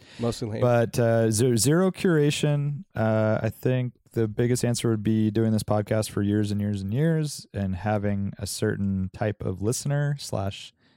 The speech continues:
Speaker 2: enthusiast that wants to come to our events. That doesn't mean that every single car is part of that group, but, uh, the majority is. And then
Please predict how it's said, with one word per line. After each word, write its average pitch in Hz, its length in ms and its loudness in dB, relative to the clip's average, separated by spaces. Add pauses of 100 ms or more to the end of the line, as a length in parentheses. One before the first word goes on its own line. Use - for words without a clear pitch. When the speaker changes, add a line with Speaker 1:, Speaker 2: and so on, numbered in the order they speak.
(100)
Speaker 2:
enthusiast 147 680 0
that 101 160 0
wants 113 160 0
to 127 100 -2
come 131 140 0
to 131 40 2
our 127 120 4
events. 139 360 -2 (600)
That 107 100 0
doesn't 98 380 -2
mean 104 220 2
that 95 200 0 (100)
every 104 220 0
single 95 240 -2
car 104 320 2
is 98 160 0
part 107 240 -2
of 98 80 0
that 104 180 0
group, 131 380 0 (180)
but, 120 360 0 (120)
uh, 101 360 2
the 95 80 -4
majority 98 420 0
is. 120 580 0
And 95 260 -2
then 110 500 0